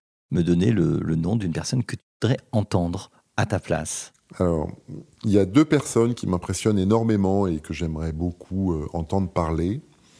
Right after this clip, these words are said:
Speaker 2: sur leur histoire, même s'il y en a un dont, que je connais un peu. C'est l'imam Chalgouni,
Speaker 1: Ouais.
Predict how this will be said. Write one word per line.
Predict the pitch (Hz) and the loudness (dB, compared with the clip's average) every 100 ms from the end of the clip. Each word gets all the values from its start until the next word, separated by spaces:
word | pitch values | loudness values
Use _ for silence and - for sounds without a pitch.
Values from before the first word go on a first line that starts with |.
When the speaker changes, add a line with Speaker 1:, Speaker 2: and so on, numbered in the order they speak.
| - _ | -20 _
Speaker 2:
sur | - - 80 | -12 -2 0
leur | 82 | 0
histoire, | 78 - 82 98 151 107 | -2 -2 2 2 2 -2
même | 85 82 | -2 -4
s'il | - - | -6 -6
y | |
en | 80 | -2
a | |
un | 87 | -2
dont, | 90 78 78 80 78 - - - - - _ | -2 -4 -10 -12 -18 -20 -20 -20 -20 -20 _
que | - | -10
je | 78 | -8
connais | 82 82 78 | -4 -2 -2
un | - | -6
peu. | 82 98 113 160 - _ - - - - _ _ - | -2 2 2 0 -12 _ -20 -20 -20 -20 _ _ -6
C'est | - 104 | 2 2
l'imam | 104 131 147 | 4 4 4
Chalgouni, | 139 120 113 98 110 - _ - | 0 2 2 2 -2 -6 _ -2
Speaker 1:
Ouais. | 92 80 82 | 2 2 4